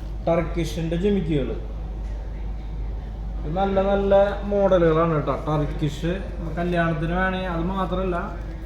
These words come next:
സിംഗിളായിട്ട് വേണമെങ്കിൽ സിംഗിളായിട്ട് ഉപയോഗിക്കാൻ പറ്റിയ നല്ല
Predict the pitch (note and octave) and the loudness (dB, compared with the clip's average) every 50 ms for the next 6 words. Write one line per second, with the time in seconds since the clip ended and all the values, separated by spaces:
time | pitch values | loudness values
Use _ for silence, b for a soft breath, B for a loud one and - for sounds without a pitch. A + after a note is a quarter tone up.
0 | - - - - - - - E3+ E3+ E3+ E3+ E3+ F3 F3+ F3+ F3 F3+ F#3+ G3 F#3+ | -10 -10 -10 -10 -6 -4 -2 0 2 2 2 4 4 4 4 4 2 2 2 2
1 | F#3+ F3+ F3+ F#3+ G#3 G#3+ - - G3+ F#3+ F3 E3+ E3+ E3+ E3+ E3 E3+ F3 E3+ E3+ | 2 0 0 0 -2 -2 -2 -2 0 0 2 2 2 2 2 2 2 2 4 4
2 | E3+ E3 D3+ D3+ D#3 D3+ D#3 D#3+ D3 C#3+ D3+ D#3 F3 - - - - - - - | 4 4 4 2 2 2 0 0 0 0 -2 -2 -2 -2 -4 -6 -8 -8 -8 -8
3 | - - - - - - - - - D#3+ D#3 D#3 D#3 E3+ | -8 -8 -8 -8 -8 -8 -8 -6 -4 -2 0 0 2 0